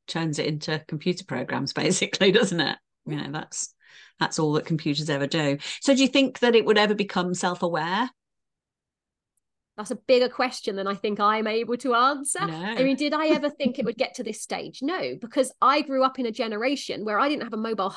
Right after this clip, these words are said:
Speaker 2: phone till I was thirteen, and all I could play on it was Snake. So I never thought we'd get to where we are now. Do I think it'll become, I can't believe what it can do. When I found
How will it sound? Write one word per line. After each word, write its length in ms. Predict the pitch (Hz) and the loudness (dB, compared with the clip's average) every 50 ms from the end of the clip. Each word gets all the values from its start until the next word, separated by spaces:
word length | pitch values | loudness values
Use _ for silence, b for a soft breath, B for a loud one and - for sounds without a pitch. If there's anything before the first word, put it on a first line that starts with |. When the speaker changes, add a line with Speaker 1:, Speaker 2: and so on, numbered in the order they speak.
| - _ - | -6 _ 0
Speaker 2:
phone 240 | 285 339 320 269 | 4 4 4 2
till 140 | - - 180 | 2 -2 -6
I 60 | 180 | -4
was 140 | 170 196 - - | -4 -6 -8 -6
thirteen, 680 | - 240 220 214 - - - 233 320 262 214 202 190 B 339 B B B B B | -6 -4 -4 -4 -8 -8 0 2 2 2 2 -2 -4 B -10 B B B B B
and 140 | - 233 247 | -2 2 4
all 140 | 269 277 277 | 4 4 2
I 40 | 269 | 0
could 120 | - 277 | -4 -10
play 180 | - - 311 269 | -4 -2 0 2
on 120 | 269 269 | 2 2
it 40 | 254 | 0
was 140 | - 254 - | -2 -4 -4
Snake. 560 | - - - 349 370 311 190 - _ - - b b b b b | -6 -6 -6 -6 -4 -4 -6 -8 _ -16 -20 b b b b b
So 220 | - - - 370 339 370 330 294 - B B B B 330 320 302 _ _ _ _ _ _ _ _ - | -10 -2 0 4 4 4 4 2 -4 B B B B -20 -20 _ _ _ _ _ _ _ _ _ -2
I 120 | - 302 302 | 0 2 2
never 240 | 294 311 302 311 311 | 2 2 2 0 -4
thought 380 | 311 _ 311 302 302 285 - | -4 _ -4 -2 -2 -2 -2
we'd 160 | 294 285 - | -2 -4 -2
get 240 | - 269 - - _ | -2 -2 -2 -4 _
to 120 | - 285 269 | -4 -4 -2
where 280 | 247 262 262 262 247 240 | 0 0 0 0 -2 -2
we 140 | 254 247 | -2 -2
are 140 | 226 226 226 | -2 -2 -4
now. 460 | 233 240 254 262 262 262 247 220 208 | -4 -2 -2 -2 0 2 2 0 0
Do 160 | 202 - 240 - | -2 -4 -8 -8
I 60 | 254 - _ _ _ | -8 -10 _ _ _
think 220 | 311 311 339 330 | -2 -2 -2 -2
it'll 120 | - - 226 | -4 -8 -8
become, 380 | 302 - - 302 269 269 262 - | -10 -4 -2 -2 0 0 -2 -4
I 60 | - - | -10 -12
can't 280 | - 311 302 320 311 | -4 -2 -2 -2 0
believe 580 | 294 262 247 254 269 294 330 330 302 262 214 196 | -2 -2 -2 0 0 2 2 4 4 2 2 0
what 100 | 233 - | -4 -6
it 60 | - | -4
can 100 | - 233 | -6 -2
do. 240 | 226 247 220 214 190 | 0 2 2 2 0
When 100 | 202 214 | -2 -4
I 60 | 226 | -6
found 340 | 226 - 262 269 269 269 | -6 -4 -2 0 -2 -2